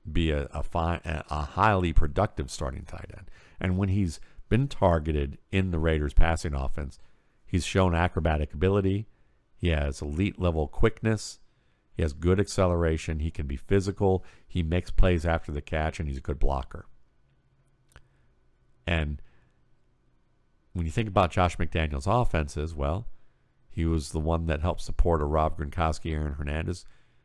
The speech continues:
combination and a Rob Gronkowski, Martellus Bennett combination.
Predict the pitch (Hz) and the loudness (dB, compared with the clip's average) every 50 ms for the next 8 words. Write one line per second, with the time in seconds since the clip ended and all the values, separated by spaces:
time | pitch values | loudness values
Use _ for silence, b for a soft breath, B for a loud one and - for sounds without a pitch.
0 | - - - 90 92 90 92 95 90 87 - - 98 101 - - - - _ _ | -20 -10 -6 -4 -4 -2 0 -2 -2 -2 -4 -8 -10 -10 -12 -14 -20 -20 _ _
1 | _ _ _ - 82 78 73 73 78 80 78 78 - - 76 73 - - 80 73 | _ _ _ -6 -4 -4 -2 0 2 2 2 0 -2 -4 -6 -6 -4 -2 -2 0
2 | 73 - - - 82 73 71 69 71 - 80 73 69 - - - 90 92 87 - | 0 0 -2 -2 -4 -4 -2 -2 0 0 0 -2 -4 -6 -4 -2 -2 -2 -2 -4
3 | - - 80 69 - - - 85 85 - - | -8 -10 -10 -10 -10 -12 -14 -14 -14 -16 -18